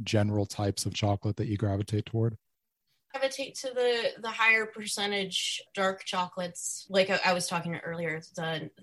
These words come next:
Speaker 2: the ninety-one percent from Dominican Republic, that's hands down my favorite bar. But I typically, anywhere in kind of the seventy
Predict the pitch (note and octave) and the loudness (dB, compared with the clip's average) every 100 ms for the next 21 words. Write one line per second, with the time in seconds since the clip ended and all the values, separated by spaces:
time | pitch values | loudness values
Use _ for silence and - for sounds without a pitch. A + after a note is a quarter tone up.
0 | - _ _ F#3+ F#3 F3 E3+ E3 D#3+ D#3 | -20 _ _ -4 -2 0 0 0 -4 -4
1 | D#3 - D#3 D3 - F3 D#3+ E3 D#3 D#3 | -4 -4 -4 -8 -10 -8 -4 -2 -4 -6
2 | D#3+ D#3 - D#3 D#3 D#3+ - - D#3 - | -8 -8 -6 -4 -4 -6 -8 -8 -8 -6
3 | - - - _ _ _ _ _ F#3 F#3+ | -6 -6 -8 _ _ _ _ _ -6 -4
4 | F3 E3+ D#3+ E3+ E3+ E3 F#3 F3 E3+ - | -4 -2 -2 0 -2 -4 -2 -2 -2 -4
5 | E3 E3 E3 D#3+ - _ _ _ A3 G3 | -2 0 0 -4 -14 _ _ _ 0 6
6 | F3+ F#3 F#3+ A#3+ G#3 G3 G3 F#3 F3 F3 | 6 6 4 2 4 0 2 2 2 0
7 | - - _ G3 G3 F3+ F3 E3+ E3+ D3+ | -2 -6 _ 0 4 6 6 4 0 -2
8 | - E3 D#3+ E3 - F3+ E3+ D#3+ | -4 -2 -2 0 2 4 4 2